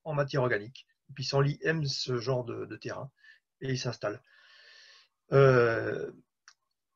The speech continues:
on a constaté que ça fonctionne bien à condition de rester dans une zone très superficielle et si possible de, d'aller en profondeur décroissante, euh, vers le semis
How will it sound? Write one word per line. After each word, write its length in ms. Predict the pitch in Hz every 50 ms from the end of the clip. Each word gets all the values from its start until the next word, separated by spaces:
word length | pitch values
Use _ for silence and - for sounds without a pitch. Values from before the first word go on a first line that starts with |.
| _ _
on 140 | 185 170 180
a 80 | 185
constaté 500 | - 214 202 - 214 202 202 208 196 160
que 160 | - - 156
ça 180 | 143 - - 190
fonctionne 340 | - - 170 - - 175 156
bien 200 | 147 160 175 - -
à 100 | 180 180
condition 600 | - 196 185 175 175 139 - - 170 165 156 - _
de 160 | 170 135 131
rester 300 | 139 139 143 135 - 160
dans 100 | 151 143
une 200 | 131 123 131 139
zone 160 | 127 131 131 131
très 140 | - 202
superficielle 760 | 185 - 170 151 165 139 - 139 131 - 139 135 139 151 147 _ _ _ _ _ _ _ _ _ _ -
et 80 | 165
si 180 | 139 - 190 180
possible 540 | - 185 151 - - 196 196 170 156 165 - -
de, 300 | - 139 131 135 147 147
d'aller 480 | 139 127 143 147 156 170 180 190 - - -
en 460 | 160 156 143 139 135 131 131 127 123
profondeur 540 | - - 170 - - 170 156 170 165 143 131
décroissante, 960 | 127 165 185 - - 170 156 - - 170 175 196 - - - - - - _ _ _ _ _ _ _ _ _ _ _ 160
euh, 640 | 147 135 127 123 120 117 113 113 110 110 110 107
vers 140 | 104 147 151
le 100 | 151 160
semis 420 | 143 - 156 147 139 127 - -